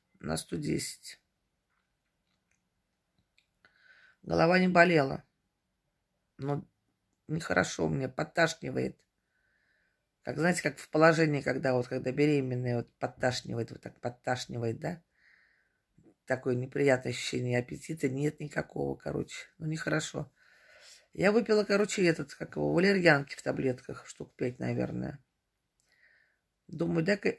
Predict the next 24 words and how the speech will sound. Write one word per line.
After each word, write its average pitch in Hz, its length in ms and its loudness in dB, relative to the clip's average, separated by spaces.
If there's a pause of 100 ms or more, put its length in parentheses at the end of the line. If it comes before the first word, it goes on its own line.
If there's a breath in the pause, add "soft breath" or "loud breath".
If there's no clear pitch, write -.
(140)
грибы 190 380 2
помыла. 175 540 4 (1200)
Помыла, 190 480 0
в 185 100 -8
солёной 185 360 4
воде 165 300 2
их 147 140 -4
там 139 320 -6 (800)
оставила 139 540 2
в - 60 -12
кастрюльке, 208 720 0 (300)
блюдцем 160 440 -4
закрыла. 175 520 -2 (960 soft breath)
Думаю, 180 280 2
чай, 185 180 2
дай-ка - 300 0
я 180 80 6
с 170 60 -4
часик - 360 2
вздремну. 156 680 2 (760)
Вздремнула, 160 640 0
ус-, 160 180 -2 (120)
уснула 151 440 -2
я. 147 300 -4